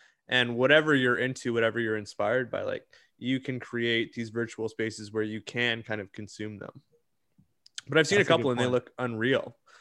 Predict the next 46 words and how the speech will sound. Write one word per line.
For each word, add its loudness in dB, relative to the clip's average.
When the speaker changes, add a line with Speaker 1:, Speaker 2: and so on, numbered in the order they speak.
Speaker 1:
Like, -12
some 0
have 2
a 2
really, 2
like, 2
uh, 0
Colosseum, 0
like, -4
Rome -4
kind -10
of -10
retro -2
vibe, 2
um, 2
and -2
others 0
are, 2
like, -2
super -8
sleek -8
and -12
super -12
modern. -8
So -2
it -8
can -2
really 4
go 6
anyway, 4
which -4
is, -8
it's -8
really 0
interesting -8
to -10
see -6
how -2
that -4
space -4
is -6
evolving. -4
Speaker 2:
Are 6
you 2
talking 0
about 4